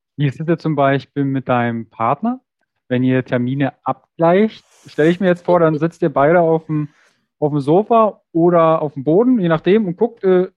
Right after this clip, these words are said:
schlag mal dein Büchlein auf, wie sieht's denn aus? Am fünfzehnten Juni steht da bei dir was drin.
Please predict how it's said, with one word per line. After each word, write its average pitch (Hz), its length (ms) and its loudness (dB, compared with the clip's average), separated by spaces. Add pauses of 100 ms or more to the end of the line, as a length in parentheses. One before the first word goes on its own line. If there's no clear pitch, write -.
(140)
schlag 175 240 -2
mal 190 80 0
dein 151 140 -2
Büchlein 208 280 -2
auf, 185 220 -4
wie 156 80 -6
sieht's 180 220 -8
denn 160 80 -10
aus? 170 280 -2
Am 160 240 -8
fünfzehnten 180 600 -8
Juni 196 340 -4
steht 165 240 -4
da 160 80 -2
bei 135 160 -2
dir 127 100 -6
was 120 180 -12
drin. 107 280 -12